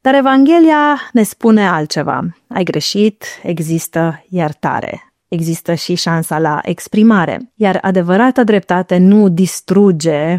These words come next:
pe cel, uh, vinovat, ci îl invită la restaurare atunci când este vorba despre o vină, o pricină.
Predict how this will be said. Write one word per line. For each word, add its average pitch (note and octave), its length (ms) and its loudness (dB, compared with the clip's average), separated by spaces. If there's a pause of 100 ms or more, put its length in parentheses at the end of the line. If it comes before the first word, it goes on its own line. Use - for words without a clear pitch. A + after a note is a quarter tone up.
pe D#3+ 80 -6
cel, E3 380 -2
uh, E3 420 -4
vinovat, F3 800 -2
ci - 100 -8
îl F3+ 180 2
invită F3 400 0
la E3+ 380 0
restaurare E3+ 1000 -2
atunci F#3 480 -2
când F3 200 0
este F3 200 -2
vorba E3 360 -4
despre E3 500 -4
o F3+ 140 0
vină, E3+ 580 2
o F3 120 -2
pricină. G3 600 -2